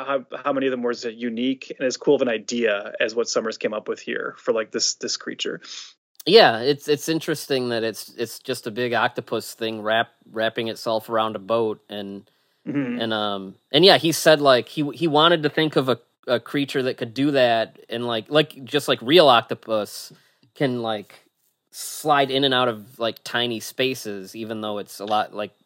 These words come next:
Speaker 2: that are, like,
Speaker 1: Yeah.
Speaker 2: way
Speaker 1: You ever seen
Speaker 2: smaller.
Speaker 1: that video of that octopus that's, like, on the boat and it, like, gets out, it gets out of the boat by, like, that little, like, hole, like, in the side?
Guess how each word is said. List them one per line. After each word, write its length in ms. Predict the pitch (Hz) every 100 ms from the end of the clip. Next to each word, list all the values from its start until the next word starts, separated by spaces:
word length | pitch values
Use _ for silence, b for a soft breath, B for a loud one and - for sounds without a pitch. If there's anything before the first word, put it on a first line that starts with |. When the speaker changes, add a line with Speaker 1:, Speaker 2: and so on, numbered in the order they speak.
| -
Speaker 2:
that 80 | 113
are, 100 | 110
like, 120 | -
Speaker 1:
Yeah. 100 | -
Speaker 2:
way 100 | 113
Speaker 1:
You 40 | 113
ever 100 | 180 196
seen 160 | 120
Speaker 2:
smaller. 180 | 208 190
Speaker 1:
that 180 | 139 -
video 300 | 143 151 156
of 200 | 147 -
that 120 | 135
octopus 400 | 127 127 _ 139
that's, 160 | - -
like, 140 | 120
on 140 | 123 123
the 60 | 123
boat 340 | 139 135 139
and 120 | 131
it, 80 | 123
like, 160 | 123 117
gets 180 | 127 -
out, 260 | 117 123
it 120 | 123
gets 200 | 117 127
out 100 | 123
of 20 | 120
the 60 |
boat 180 | 117 120
by, 100 | 117
like, 200 | 117 113
that 140 | 117
little, 480 | 113 117 123 127 127
like, 180 | 120 113
hole, 320 | 120 117 120
like, 80 | 120
in 80 | 123
the 80 | 120
side? 400 | 143 127 135